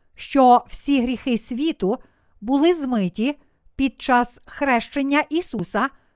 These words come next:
від Івана Хрестителя. Так само і ви, якщо хочете одержати прощення гріхів, повинні вірити в чудове Євангеліє,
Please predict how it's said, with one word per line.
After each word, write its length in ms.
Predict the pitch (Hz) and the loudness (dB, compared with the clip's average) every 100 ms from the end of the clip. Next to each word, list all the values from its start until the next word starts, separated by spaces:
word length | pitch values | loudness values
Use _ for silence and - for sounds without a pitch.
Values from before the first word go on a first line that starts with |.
| _ | _
від 380 | 202 254 240 - - | -4 -2 -2 -6 -6
Івана 540 | 240 196 214 320 330 | -4 0 0 0 -2
Хрестителя. 880 | 311 311 320 - 349 349 185 165 139 - _ _ _ _ _ _ _ _ | -4 -4 -4 -4 -4 -4 -4 -6 -8 -14 _ _ _ _ _ _ _ _
Так 240 | 247 247 - | 0 2 0
само 500 | - 302 370 359 - | -2 0 0 0 0
і 120 | 294 | -2
ви, 360 | 285 269 165 139 _ _ _ - | 0 0 -2 -4 _ _ _ -4
якщо 440 | 247 - - 269 | -4 -4 -2 -2
хочете 640 | - 339 359 294 294 269 - _ _ - | 2 0 2 -2 0 0 -2 _ _ -2
одержати 1000 | 240 196 240 339 294 285 285 285 269 - - | 0 2 2 2 0 -2 0 -2 -2 -4 -4
прощення 640 | 294 277 - 269 254 254 | 0 2 0 -4 -2 0
гріхів, 480 | 269 320 220 180 226 - _ _ _ _ | -2 -4 -6 -6 -6 -14 _ _ _ _
повинні 560 | - 254 269 262 247 233 | -4 0 0 0 0 0
вірити 720 | 180 269 311 196 196 214 262 _ _ _ - | 0 -2 0 -2 -2 -4 -6 _ _ _ -20
в 60 | |
чудове 580 | - 320 349 247 220 226 | -4 -2 2 2 4 2
Євангеліє, 880 | 214 202 302 320 226 190 190 185 | 0 2 2 2 0 0 0 0